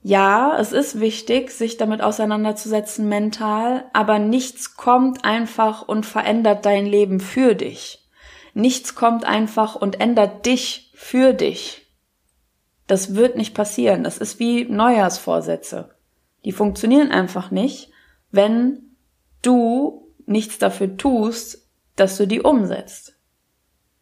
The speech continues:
Also frag dich nochmal, was ist dein Ziel? Und wie sieht diese Extrameile aus bei dir? Was ist diese Extrameile? Was ist dieses bisschen mehr an Energie und an Umsetzung,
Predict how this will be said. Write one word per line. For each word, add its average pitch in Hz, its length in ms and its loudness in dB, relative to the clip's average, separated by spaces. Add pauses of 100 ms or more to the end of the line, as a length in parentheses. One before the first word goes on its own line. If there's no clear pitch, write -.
(800)
Also 190 280 0
frag 214 260 -2
dich 208 140 -4
nochmal, 190 360 0
was 196 160 0
ist 254 180 -2
dein 196 200 2
Ziel? 190 580 0 (840)
Und 202 260 2
wie 285 180 4
sieht 285 260 4
diese 247 200 2
Extrameile 180 760 -2
aus 165 280 -4
bei 170 120 -8
dir? 175 340 -12 (800)
Was 233 300 2
ist - 180 -6
diese 233 360 0
Extrameile? 180 1200 -2 (1040)
Was 240 220 2
ist 269 220 -4
dieses 233 640 -2 (560)
bisschen 294 460 2
mehr 254 460 2
an 220 120 -2
Energie 220 640 0
und 214 240 0
an 202 160 0
Umsetzung, 214 920 2